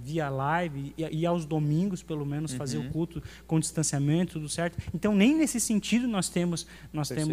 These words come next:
Speaker 2: Perseguições.
Speaker 1: perseguições ou pessoas no-, nos talhando, de alguma maneira. Porém, porém, Março, tudo fechou, certo?
Speaker 2: Uhum.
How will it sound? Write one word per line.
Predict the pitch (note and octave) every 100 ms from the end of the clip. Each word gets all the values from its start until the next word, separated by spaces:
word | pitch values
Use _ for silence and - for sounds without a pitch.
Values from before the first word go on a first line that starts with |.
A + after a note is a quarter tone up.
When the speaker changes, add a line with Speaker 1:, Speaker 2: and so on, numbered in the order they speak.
| D3+ -
Speaker 2:
Perseguições. | -
Speaker 1:
perseguições | - D3 D#3+ C3+ - C#3 D3 F#3+ D#3+
ou | C#3+ C#3+
pessoas | D#3 C#3 - E3 D3
no-, | D3+ D#3 D3
nos | D3+ D3+
talhando, | - C#3 B2+ C3+ F#3 B3+
de | C#3+
alguma | C#3 C#3 C#3
maneira. | C3 C#3 G3+ - - - - - - - -
Porém, | C#4 F#4 D#4 G3 A#3+ F#4+ - - - - - - - - - -
porém, | B3 C4 G#3 C4 - - - - - - - - - -
Março, | E3 F#3 F#3+ D#3+ - D3+
tudo | C4 C#4+
fechou, | - A3 G3 - G#3+ G4 - - - - - - - - - - - - -
certo? | - - F3 A#2+ A#2
Speaker 2:
Uhum. | A#2+